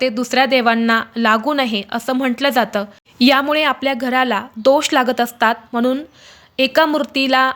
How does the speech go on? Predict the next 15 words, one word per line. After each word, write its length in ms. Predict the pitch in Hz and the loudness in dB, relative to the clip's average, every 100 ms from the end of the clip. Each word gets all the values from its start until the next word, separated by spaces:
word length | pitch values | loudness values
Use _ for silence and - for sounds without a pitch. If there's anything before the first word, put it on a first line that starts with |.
| - | -2
अभिषेक 520 | 226 247 - 285 285 | -2 -2 -2 -4 -2
करून 300 | 247 254 247 | -2 -2 -2
झाल्यानंतरनं 840 | 254 240 240 233 226 233 233 202 208 - | 0 2 2 0 0 0 0 -4 -6 -6
ती 60 | |
मूर्ती 400 | 247 240 240 254 | -2 -2 -2 -6
स्वच्छ 380 | 262 262 247 - | -2 0 0 0
करून 320 | 285 277 247 | 2 4 2
साईडला 440 | 240 - 247 240 262 | 2 0 0 2 0
ठेवायची 420 | 294 262 247 254 | 0 0 0 0
आहे, 240 | 226 226 | -2 -2
ताम्हातलं 640 | 254 - 233 233 240 269 277 | -4 0 0 0 -4 -4 0
पाणी 240 | 262 247 | 0 0
काढून 340 | 247 233 254 | 0 0 0
घ्यायचं 300 | 277 269 - | -2 -2 0
आहे 240 | 247 233 | 0 0